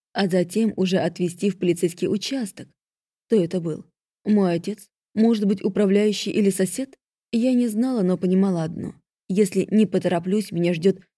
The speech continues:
та же участь, что была уготована моей бедной матушке. Я все еще с трудом верила, что с ней могли так поступить. Отправить в монастырь и оставить там на долгие годы умирать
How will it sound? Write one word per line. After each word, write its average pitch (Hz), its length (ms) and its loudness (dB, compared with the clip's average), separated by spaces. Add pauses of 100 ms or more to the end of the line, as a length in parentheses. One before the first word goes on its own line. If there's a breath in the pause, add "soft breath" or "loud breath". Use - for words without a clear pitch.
(160)
та 240 200 0
же 185 180 -2
участь, 226 460 -4
что 269 200 -4
была 262 260 -2
уготована 196 600 2
моей 175 240 0
бедной 165 300 0
матушке. - 580 -10 (380)
Я 196 200 2
все 175 160 2
еще 180 200 4
с 170 40 -8
трудом 180 460 0
верила, 180 360 0
что - 180 -6
с 165 100 -10
ней 180 100 0
могли 170 300 0
так 170 180 -6
поступить. 196 640 -8 (240)
Отправить 226 560 -4
в 175 60 -4
монастырь 180 600 0
и 196 100 4
оставить 175 540 0
там 196 220 2
на 175 80 2
долгие 165 360 2
годы 175 300 4
умирать 175 480 -2